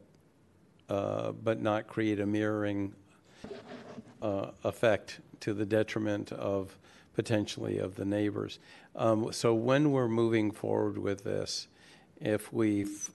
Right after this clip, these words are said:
uh, w-, we find that the structure is okay, eh, but we want to return to the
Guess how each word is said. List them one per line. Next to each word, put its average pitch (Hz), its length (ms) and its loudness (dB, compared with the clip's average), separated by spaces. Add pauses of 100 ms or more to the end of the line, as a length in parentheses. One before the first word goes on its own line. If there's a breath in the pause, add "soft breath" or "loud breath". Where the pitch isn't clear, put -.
uh, 104 360 0 (280)
w-, 117 340 -8
we 110 280 -4
find 104 440 0
that 101 100 -8
the 95 100 -4
structure 107 640 -4 (480 loud breath)
is 104 200 0
okay, 104 640 2 (760 soft breath)
eh, 107 180 -4
but 110 200 2
we 113 140 2
want 110 320 2
to 113 100 -6
return 107 560 0
to 101 360 -2
the 98 360 -2